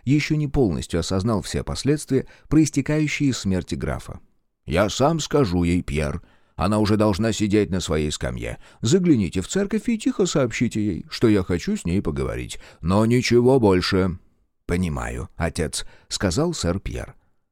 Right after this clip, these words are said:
На церковных скамьях сидело всего человек тридцать, по большей части женщин, однако Алисы, графини де Эвре, среди них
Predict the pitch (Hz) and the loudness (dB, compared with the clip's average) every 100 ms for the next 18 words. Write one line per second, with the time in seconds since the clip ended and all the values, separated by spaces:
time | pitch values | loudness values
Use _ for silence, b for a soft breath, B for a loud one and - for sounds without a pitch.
0 | _ _ - 120 135 175 202 233 196 165 | _ _ -2 -2 0 -2 0 0 2 0
1 | - 135 120 147 185 - 131 151 170 113 | -2 -2 0 0 0 0 0 2 2 0
2 | - 131 139 101 95 117 - - 95 71 | -2 -2 -2 0 0 0 -4 -4 -4 -4
3 | - - - b b b 78 95 147 98 | -8 -10 -14 b b b 0 2 0 -2
4 | - 113 - 117 90 85 60 - 60 82 | -2 -2 -2 -4 -2 -4 -4 -8 -6 -4
5 | 123 - 107 123 190 - 60 80 - 98 | -4 -4 -2 0 -2 -4 -4 -4 -2 -2
6 | 73 78 92 113 92 - b b - 113 | -2 -2 -2 -2 -4 -6 b b -4 -2
7 | 98 87 92 - | 0 0 -2 -4